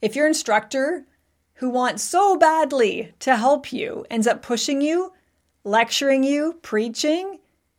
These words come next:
you'll end up resisting and pushing back. But if your instructor chills about it and allows for non-change, you know, for you to remain where you are without judging you for it,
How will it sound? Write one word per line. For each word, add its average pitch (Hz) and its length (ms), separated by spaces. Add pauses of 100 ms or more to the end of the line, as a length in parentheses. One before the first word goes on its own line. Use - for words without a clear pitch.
(140)
you'll 247 180
end 262 180
up 262 120
resisting 220 760 (580)
and 202 140
pushing 196 340
back. - 340 (520)
But 240 100
if 247 120
your 285 100
instructor 262 500
chills 240 420
about 202 340
it 277 400 (460)
and 226 180
allows 214 520
for 226 180
non-change, 202 1200 (500)
you 214 80
know, 208 180
for 214 140
you 220 160
to 226 80
remain 214 500
where 220 140
you 220 240
are 196 300
without 214 360
judging 202 400
you 247 140
for 247 300
it, 320 420